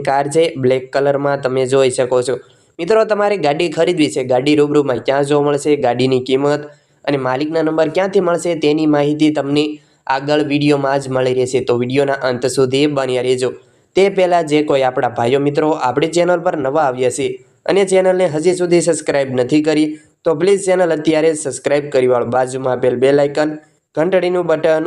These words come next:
ઓન કરી દો, જેથી આપણા નવા વીડિયો આવે ને, તે તમને સૌથી પહેલાં મળતા રહે. અને વીડિયો સારો લાગે ને, તો એક લાઈક કરવાનું ભૂલતા નહીં અને વીડિયો તમારા બધા ગ્રુપમાં શેર કરી દેજો.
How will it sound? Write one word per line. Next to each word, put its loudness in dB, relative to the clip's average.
ઓન 2
કરી 2
દો, -4
જેથી 0
આપણા 0
નવા 0
વીડિયો 0
આવે 0
ને, -2
તે 2
તમને -2
સૌથી -2
પહેલાં 0
મળતા 0
રહે. 2
અને 0
વીડિયો 0
સારો 0
લાગે 0
ને, 0
તો 0
એક 0
લાઈક 0
કરવાનું -2
ભૂલતા 0
નહીં -2
અને 0
વીડિયો 0
તમારા -2
બધા -2
ગ્રુપમાં -2
શેર 0
કરી 0
દેજો. 0